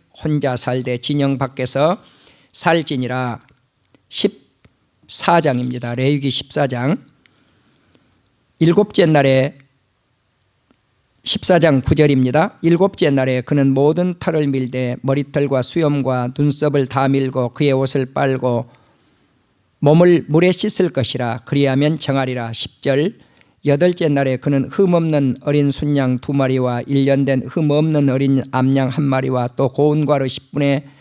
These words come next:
삼 에바의 기름 섞은 소재물과 기름 한 녹을 취할 것이요. 이십일 절입니다. 만일 그가 가난하여 그 힘에 미치지 못하면 그는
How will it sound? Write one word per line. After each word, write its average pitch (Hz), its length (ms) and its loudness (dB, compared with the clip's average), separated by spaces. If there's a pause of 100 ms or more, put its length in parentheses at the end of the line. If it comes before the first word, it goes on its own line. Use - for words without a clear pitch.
(200)
삼 175 480 -2
에바의 135 400 -2
기름 156 300 0
섞은 143 400 -2
소재물과 135 640 0
기름 147 400 0
한 160 380 0
녹을 139 420 0
취할 180 320 0
것이요. 110 500 -8 (3250)
이십일 165 960 2
절입니다. 131 640 0 (400)
만일 165 340 4
그가 156 300 0
가난하여 147 560 2
그 143 180 -2
힘에 143 540 -2
미치지 151 420 -4
못하면 127 640 -2 (480)
그는 185 320 2